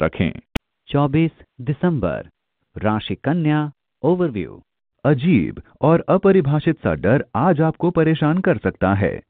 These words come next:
Speaker 1: बिना किसी कारण डरने की जरूरत नहीं है और ना ही बेकार में परेशान होने की जरूरत है।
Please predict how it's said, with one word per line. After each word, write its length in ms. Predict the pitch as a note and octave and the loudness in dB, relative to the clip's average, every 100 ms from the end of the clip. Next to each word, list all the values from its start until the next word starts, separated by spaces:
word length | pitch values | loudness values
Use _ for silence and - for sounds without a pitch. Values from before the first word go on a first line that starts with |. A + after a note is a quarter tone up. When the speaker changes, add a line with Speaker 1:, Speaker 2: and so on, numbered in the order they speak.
| _ A#2 | _ 0
Speaker 1:
बिना 280 | E3 G3 A#3+ | 2 4 2
किसी 300 | G#3 - G3+ | 0 0 -2
कारण 420 | - D#2+ A2 C#3+ | -2 -2 0 0
डरने 340 | E2+ E2 G#2+ | -2 0 -2
की 140 | C3+ F3+ | 0 0
जरूरत 440 | F#3 G3 A2 - | 0 0 -2 -2
नहीं 220 | D#2+ A#2+ | -2 0
है 280 | G#2 C#2 - _ _ | 0 -2 -6 _ _
और 180 | G2+ G2 | -2 0
ना 120 | G#2 | 0
ही 160 | G2 G#2 | 0 -2
बेकार 440 | D#2+ E2+ G2 D3 | -2 -4 -2 -2
में 140 | D3 D#3 | 0 -2
परेशान 500 | D3+ D3+ D#3 D#3 E3 | 0 -2 0 -2 -2
होने 280 | E3 D#3+ G2+ | 0 -2 0
की 120 | F#2+ | -2
जरूरत 440 | F#2 F#2 F2+ E2+ | -2 -2 -2 -2
है। 260 | F#2+ B1+ | -2 -4